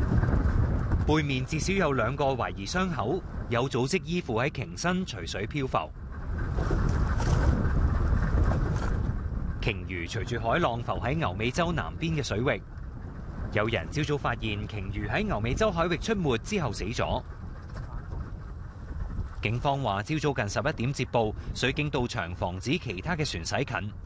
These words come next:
漁護署人員之後亦都前往調查。社交媒體就有貼文懷疑鯨魚屍體係早前喺西貢一帶水域出沒嘅布氏鯨。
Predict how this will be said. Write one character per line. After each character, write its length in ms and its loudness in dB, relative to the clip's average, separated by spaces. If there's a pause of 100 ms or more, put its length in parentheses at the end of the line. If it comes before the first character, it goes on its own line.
(420)
漁 160 2
護 180 2
署 80 0
人 240 2
員 180 0
之 200 -2
後 180 2
亦 120 -2
都 200 0
前 200 -4
往 140 0
調 160 -2
查。 220 -2 (460)
社 180 2
交 140 0
媒 180 -2
體 220 -2
就 100 -2
有 160 2
貼 160 -2
文 320 -2
懷 180 0
疑 120 -4
鯨 140 -6
魚 220 -2
屍 60 -2 (140)
體 280 0
係 220 0
早 180 0
前 280 0
喺 120 0
西 140 0
貢 240 0
一 100 0
帶 200 2
水 160 0
域 160 2
出 180 -4
沒 120 -2
嘅 220 0
布 160 0
氏 140 -2
鯨。 220 -2